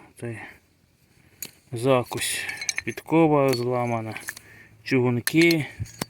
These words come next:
зарала. Отакі ось більш старого, старого типу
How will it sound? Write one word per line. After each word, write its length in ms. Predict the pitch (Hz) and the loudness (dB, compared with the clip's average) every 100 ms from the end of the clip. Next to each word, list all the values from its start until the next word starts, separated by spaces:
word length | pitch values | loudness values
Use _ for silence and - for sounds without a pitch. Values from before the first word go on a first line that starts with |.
| - - _ - | -14 -20 _ -20
зарала. 800 | - 120 120 147 160 151 143 127 - - _ _ - | -4 -2 2 4 6 4 0 -6 -12 -20 _ _ -10
Отакі 500 | - - 127 - 165 | -8 -4 -4 2 4
ось 240 | 165 147 160 - _ _ - _ _ - - - 139 | 4 4 0 0 _ _ -20 _ _ -8 -8 -8 -2
більш 280 | 135 139 | 2 2
старого, 680 | - - 143 143 135 123 - - - - - - - | 0 2 4 6 4 2 -10 -8 -6 -6 -12 -20 -20
старого 560 | - - 131 135 131 127 | -18 -2 2 4 2 -2
типу 520 | - 131 131 117 113 | 0 2 2 0 -10